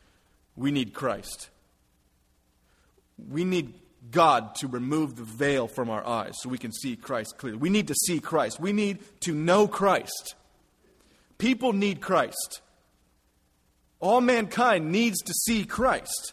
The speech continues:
We need to be giving it to them, proclaiming this message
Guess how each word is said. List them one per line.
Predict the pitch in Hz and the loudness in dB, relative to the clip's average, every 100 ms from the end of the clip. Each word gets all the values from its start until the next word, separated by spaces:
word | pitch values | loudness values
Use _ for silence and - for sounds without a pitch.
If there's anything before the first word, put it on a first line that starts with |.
| _ _ _ _ _ _ - | _ _ _ _ _ _ -4
We | 202 | 0
need | 262 208 | 0 0
to | 196 | 0
be | 247 214 | 0 -2
giving | 156 247 269 226 | 0 0 2 2
it | 196 - | 0 -4
to | 202 | -4
them, | 165 165 113 - - _ _ _ _ _ _ _ _ _ _ _ _ _ _ _ | 0 0 -2 -12 -20 _ _ _ _ _ _ _ _ _ _ _ _ _ _ _
proclaiming | 190 190 220 247 247 208 | -6 0 2 4 4 2
this | 190 185 | 0 0
message | 185 214 - 120 - | 0 0 -2 -6 -10